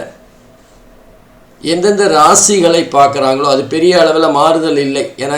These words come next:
இந்த தடவை ரிஷப ராசியிலேயே வெறும் நட்சத்திர பாதங்கள் அடிப்படையில தான் குரு வக்ர நிலையில போறார். ஆனா, நூத்தி பதினாறு நாட்கள், ஒரு மூணு மாசம், இருபது நாட்கள்னு வச்சுக்கோங்களேன். அந்த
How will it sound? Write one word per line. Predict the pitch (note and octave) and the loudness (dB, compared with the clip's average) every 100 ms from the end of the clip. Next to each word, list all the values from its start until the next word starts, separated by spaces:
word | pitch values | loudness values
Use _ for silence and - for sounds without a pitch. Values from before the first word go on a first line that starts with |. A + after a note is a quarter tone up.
| C#3 | -4
இந்த | C3+ C#3 | -4 -4
தடவை | D3 D#3 D3+ C#3 | -2 -2 -2 -2
ரிஷப | C#3+ F3+ E3+ D#3+ | 0 0 0 2
ராசியிலேயே | C#3+ C#3+ D#3 C#3+ D3 D3+ D3+ C3 B2+ - - - _ | 2 2 -2 -4 -4 -2 0 0 -2 -10 -20 -20 _
வெறும் | D3+ F3 D3+ | -2 0 0
நட்சத்திர | C#3 - G3 F#3+ F#3+ F3 C#3 | 0 0 0 0 0 2 2
பாதங்கள் | D3 D#3 D#3+ D3 C#3 | 2 2 0 0 0
அடிப்படையில | C#3 - C3+ C3+ C3 B2+ | -2 -4 -2 0 0 -2
தான் | D3 B2 | -4 -2
குரு | C3+ B2 | -2 -4
வக்ர | B2 D#3 C#3+ C3 | -4 -4 -4 -2
நிலையில | B2+ B2 B2 A#2+ | -2 -4 -6 -10
போறார். | B2 - - _ - _ _ _ - | -12 -14 -18 _ -20 _ _ _ -8
ஆனா, | E3 D#3+ | -4 -2
நூத்தி | E3 - C3 C#3+ | -4 -6 -6 -4
பதினாறு | C#3+ C#3 C3+ B2+ A#2+ | -4 -2 -4 -4 -4
நாட்கள், | C3+ C3+ D3 C3+ - - - _ _ _ _ _ _ _ _ _ _ _ _ _ _ - | -6 -6 -8 -8 -12 -20 -20 _ _ _ _ _ _ _ _ _ _ _ _ _ _ -8
ஒரு | C3+ C#3 | -6 -4
மூணு | C#3+ C3+ | -4 -2
மாசம், | C#3 C#3+ D#3+ C#3 - - C3+ | -2 -2 -4 -6 -10 -10 -4
இருபது | B2+ B2+ A#2+ | -2 -2 -4
நாட்கள்னு | B2 - C3+ C3 | -8 -6 -6 -6
வச்சுக்கோங்களேன். | A#2 B2 A#2+ A#2+ C3+ B2 A2+ - _ _ _ - | -8 -10 -10 -8 -8 -10 -14 -20 _ _ _ -8
அந்த | D#3+ | -2